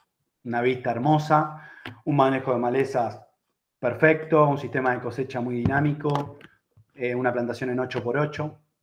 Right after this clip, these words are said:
con sistema de riego con acumulación de agua también en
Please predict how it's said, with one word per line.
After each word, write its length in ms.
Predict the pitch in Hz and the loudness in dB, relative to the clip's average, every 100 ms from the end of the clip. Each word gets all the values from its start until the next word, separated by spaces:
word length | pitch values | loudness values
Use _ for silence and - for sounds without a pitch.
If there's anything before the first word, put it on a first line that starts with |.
| _ _ _ _ _ _ _ _ _ | _ _ _ _ _ _ _ _ _
con 180 | - 110 | -10 -8
sistema 460 | 110 110 123 117 113 | -8 -4 -2 -2 -2
de 60 | |
riego 600 | 117 120 117 113 110 - _ _ _ | -4 -2 -2 -4 -8 -14 _ _ _
con 260 | - 113 113 | -10 -6 -6
acumulación 560 | 110 113 113 110 120 117 | -6 -6 -6 -6 -6 -2
de 100 | 123 | 0
agua 300 | 127 127 113 | 0 -2 -4
también 260 | 110 | -6
en 60 | 117 | -6